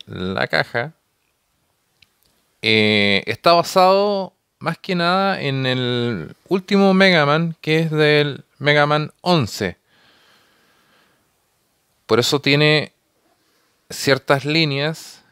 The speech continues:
que vamos a ir viendo después a continuación, que es de este juego. Bueno, acá no se alcanza a apreciar mucho, pero sí se ven, después más adelante les voy a explicar por qué.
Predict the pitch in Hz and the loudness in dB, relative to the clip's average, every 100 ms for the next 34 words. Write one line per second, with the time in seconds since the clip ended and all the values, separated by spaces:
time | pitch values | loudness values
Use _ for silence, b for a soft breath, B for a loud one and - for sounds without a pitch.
0 | _ 113 113 127 123 127 127 120 135 131 | _ -6 0 0 0 -4 -4 -4 -2 0
1 | 123 - 127 127 123 117 123 135 175 98 | -2 -2 -2 0 -2 -4 -6 -2 -4 -4
2 | _ _ _ _ _ _ _ _ _ _ | _ _ _ _ _ _ _ _ _ _
3 | - 113 113 - - 95 92 104 - - | -2 0 0 -6 -6 -4 -2 -4 -6 -2
4 | 156 - - _ _ _ _ _ _ _ | -2 -2 -18 _ _ _ _ _ _ _
5 | _ 139 123 135 151 - 131 151 160 185 | _ -2 0 2 2 0 0 0 0 2
6 | 165 151 - 165 165 180 - 131 123 - | 2 0 0 0 0 -2 -2 -4 -4 -6
7 | 151 160 160 170 170 175 175 165 151 151 | -6 -2 -2 0 -2 -2 -2 -2 -4 -6
8 | - 180 185 180 180 185 190 180 165 175 | 0 2 4 4 4 0 0 -2 -2 -2
9 | 170 165 160 - 139 - - | -4 -2 -4 -2 -8 -6 -10